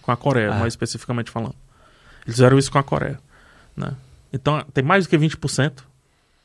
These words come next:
Speaker 1: de Coreia dentro da Netflix. Você pegar, então, o número de episódios, de dorama, tempo de duração e tudo, tem mais do que
Speaker 2: <laughs>
Speaker 1: vinte por cento.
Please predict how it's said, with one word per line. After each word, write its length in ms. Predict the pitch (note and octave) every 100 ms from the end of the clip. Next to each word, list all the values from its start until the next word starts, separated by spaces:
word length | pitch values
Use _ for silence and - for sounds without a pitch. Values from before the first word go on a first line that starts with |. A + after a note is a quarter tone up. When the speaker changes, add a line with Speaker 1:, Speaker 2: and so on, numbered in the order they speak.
| _ _ -
Speaker 1:
de 100 | A#2
Coreia 400 | - A#2+ A#2+ C#3 - _ _ _ _ _ _ -
dentro 240 | A#2+ B2
da 100 | A#2+
Netflix. 640 | A#2+ A2+ - A#2 B2 - - _ -
Você 180 | C#3+
pegar, 240 | D3+ D3 C#3+
então, 180 | C#3+ C#3
o 40 |
número 260 | C3+ F3 D3+
de 80 |
episódios, 400 | C#3+ C3 A#2+ D#3
de 80 | B2+
dorama, 440 | B2 A#2+ A#2+ D3 C3
tempo 300 | D3 D3 D3
de 120 | C3
duração 400 | B2 A#2 A2+ C#3+
e 40 |
tudo, 200 | B2+ D#3
tem 100 | C#3
mais 160 | C3 A#2
do 60 | A#2
que 60 |
Speaker 2:
<laughs> 0 |
Speaker 1:
vinte 160 | D3 C#3+
por 80 | -
cento. 220 | B2